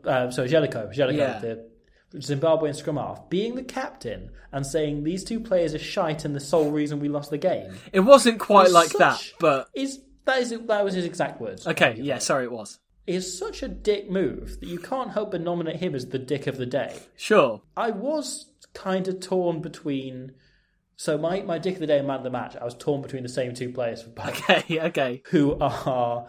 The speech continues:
Speaker 1: Stefan Constantine,
Speaker 2: Okay.
Speaker 1: who I thought was exceptional, but also punched the guy in the face
Speaker 2: <laughs>
Speaker 1: twice
Speaker 2: He was
Speaker 1: for no
Speaker 2: also
Speaker 1: reason.
Speaker 2: a bell end.
Speaker 1: <laughs> And Rich Tazumba,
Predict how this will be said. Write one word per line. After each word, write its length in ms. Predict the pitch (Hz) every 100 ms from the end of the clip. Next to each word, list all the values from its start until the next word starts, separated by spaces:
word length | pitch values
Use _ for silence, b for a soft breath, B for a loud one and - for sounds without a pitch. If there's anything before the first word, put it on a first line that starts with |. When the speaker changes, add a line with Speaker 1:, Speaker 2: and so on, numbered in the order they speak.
| B
Speaker 1:
Stefan 380 | - - 165 156
Constantine, 680 | 156 147 147 135 117 117 147 b -
Speaker 2:
Okay. 400 | 147 143 127 139
Speaker 1:
who 100 | 160
I 80 | 143
thought 300 | 143 151 139
was 160 | 139 135
exceptional, 920 | 143 - 180 170 - 127 101 - b b b -
but 120 | 139
also 640 | 147 147 - 127 110 107 - _ -
punched 300 | 180 156 156
the 60 |
guy 180 | 143 135
in 80 | 131
the 80 | 127
face 240 | 131 127
Speaker 2:
<laughs> 100 | 214
Speaker 1:
twice 300 | - 139 127 180
Speaker 2:
He 60 |
was 80 | 156
Speaker 1:
for 60 | 175
no 40 |
Speaker 2:
also 320 | 135 180 160 147
Speaker 1:
reason. 180 | 147
Speaker 2:
a 40 | 165
bell 140 | 160
end. 400 | - 131 147 - _
Speaker 1:
<laughs> 1700 | _ _ _ _ _ _ - - 294 - - - - - - 220 -
And 380 | 151 151 151 160
Rich 220 | 175 -
Tazumba, 580 | 151 185 175 117 -